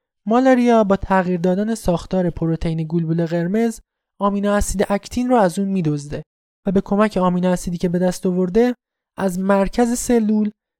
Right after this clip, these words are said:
به سطح گلبول قرمز یه پل می‌سازه. یه بار دیگه می‌گم، مالاریا میاد وارد مرکز گلبول قرمز می‌شه. یه آمینو اسید به نام اکتین رو از اون می‌دزده و با کمک این آمینو اسید از مرکز سلول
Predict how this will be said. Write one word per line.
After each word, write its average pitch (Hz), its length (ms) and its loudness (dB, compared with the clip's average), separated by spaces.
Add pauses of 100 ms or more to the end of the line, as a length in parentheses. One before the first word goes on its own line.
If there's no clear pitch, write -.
(120)
به 196 80 0
سطح 220 500 -2
گلبول 175 420 0
قرمز 190 560 0
یه 196 140 0
پل 175 300 0
می‌سازه. 147 500 -8 (840)
یه 180 100 -2
بار 185 140 2
دیگه 170 200 -2
می‌گم، 160 380 -2 (420)
مالاریا 175 480 2
میاد 175 440 0 (220)
وارد 180 300 0
مرکز 196 520 0
گلبول 180 420 0
قرمز 156 400 -2
می‌شه. 147 260 -14 (420)
یه 190 140 0
آمینو 170 340 0
اسید 165 260 -2
به 175 100 2
نام 175 160 0
اکتین 170 380 -4
رو 170 80 0
از 160 180 -2
اون 180 80 -2
می‌دزده 170 580 0 (380)
و 190 100 0
با 185 240 0
کمک 202 540 -2
این 240 180 -4
آمینو 190 340 -2
اسید 202 440 -6 (240)
از 180 220 -4
مرکز 180 640 -2
سلول 202 460 0